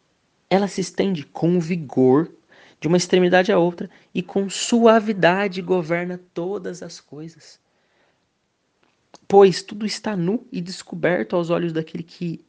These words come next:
devemos prestar contas, mesmo os atos dependentes da ação livre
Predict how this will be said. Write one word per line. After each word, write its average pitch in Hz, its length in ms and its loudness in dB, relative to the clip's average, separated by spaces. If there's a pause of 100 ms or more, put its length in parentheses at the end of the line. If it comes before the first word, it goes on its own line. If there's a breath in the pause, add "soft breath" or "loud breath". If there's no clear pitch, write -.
devemos 165 640 -2
prestar 160 480 -4
contas, 156 600 -10 (460 loud breath)
mesmo 180 580 4
os 175 140 0
atos 170 340 0
dependentes 165 1000 -4
da 156 160 -2
ação 156 340 -6
livre 196 480 -8